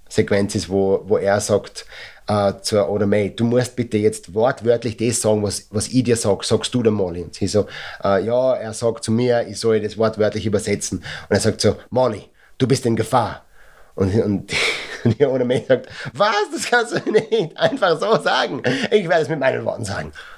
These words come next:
Molly, du bist in Gefahr." <laughs> Das ist großartig. Ähm, und, aha, genau, und dann verliert sie aber wieder den Glauben dran in einem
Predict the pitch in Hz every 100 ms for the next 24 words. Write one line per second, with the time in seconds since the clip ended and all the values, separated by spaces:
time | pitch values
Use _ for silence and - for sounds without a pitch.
0 | - 120 127 - _ _ _ - - -
1 | - 104 - 104 95 - 98 76 - -
2 | 135 240 - - - 143 - - 240 -
3 | - - - - - - - - - -
4 | 233 214 175 190 180 160 160 127 - 98
5 | - 101 95 - - 127 120 117 117 113
6 | 107 - - _ - - - 131 131 131
7 | - - - - - - _ - 123 127
8 | 120 120 117 135 123 123 127 123 131 120
9 | 190 185 156 131 123 120 120 117 107 110
10 | 127 117 135 131 120 120